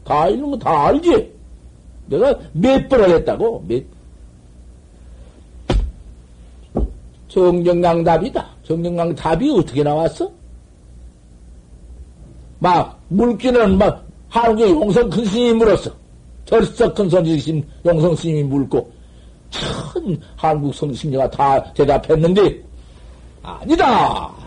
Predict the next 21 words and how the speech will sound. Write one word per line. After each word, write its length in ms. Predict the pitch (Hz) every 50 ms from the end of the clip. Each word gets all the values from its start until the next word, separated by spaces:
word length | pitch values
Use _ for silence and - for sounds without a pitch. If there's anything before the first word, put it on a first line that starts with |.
| - - - - -
무슨 180 | - 185 254
손짓이 960 | 262 - - - - - - 202 220 220 240 226 165 - - 277 247 202 311
아니라겠네. 640 | 285 302 330 339 392 381 427 453 466 480 - - - - - - - - - - - - - - - - - - - - - - - - - - - - - - - - - -
내가 260 | 196 247 240 233 214
그런 240 | 185 190 190 180 170
큰 200 | 143 - 202 190
스님네 400 | 151 151 165 160 156 151 147 - - - -
한 160 | - 185 156
것은 160 | 147 135 143
아니라고 420 | 123 113 123 139 165 175 160 147
할 80 | 139 165
수가 160 | 156 - 165
있겠니? 600 | 151 147 - 156 160 160 165 170 208 339 359 - - - - - - - - - - - - - - - - - - - - - - - - - - - - - - - - -
하지만은 800 | - - 359 381 370 381 370 359 359 370 370 370 359 359 370 294
부처님도, 760 | - 294 277 - - 294 311 330 330 320 330 320 285 262 - - - - - - -
부처님도 720 | - 247 202 - 262 277 285 285 269 285 262 208 202 -
답해놓으면은 800 | - 208 233 247 - 233 240 240 233 220 226 226 220 208 175 - - - - - - - - - -
중간에 440 | - 269 254 226 233 214 202 208 190
조사들이 680 | 165 214 202 180 208 202 180 208 202 196 160 - - - - - - - - - - - - - - - - - - - - - -
불방도 480 | - 269 233 208 220 208 190 185 277
아니야? 260 | 254 233 190 214 330